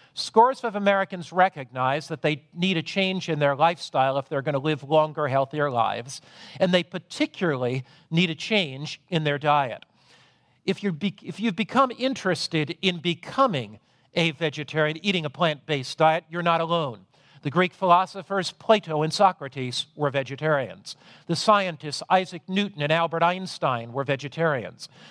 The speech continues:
The inventors Thomas Edison and Henry Ford were vegetarians.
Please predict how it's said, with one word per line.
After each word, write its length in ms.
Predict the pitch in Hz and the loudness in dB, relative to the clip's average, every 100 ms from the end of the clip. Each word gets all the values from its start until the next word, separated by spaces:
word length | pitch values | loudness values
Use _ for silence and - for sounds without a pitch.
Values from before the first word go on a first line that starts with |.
| - | -6
The 120 | 170 | 0
inventors 640 | 175 165 214 233 - 147 135 | 0 2 0 0 -4 -6 -4
Thomas 420 | - 196 190 - | 2 2 2 2
Edison 420 | 202 190 - 139 | 2 2 -6 -10
and 100 | 135 | -6
Henry 320 | 131 185 165 | -2 0 -2
Ford 400 | 165 208 190 143 | -2 2 4 4
were 240 | 120 139 135 _ - | 0 -6 -6 _ -4
vegetarians. 800 | 151 147 143 175 156 113 107 - | -2 -2 0 2 2 -2 -10 -16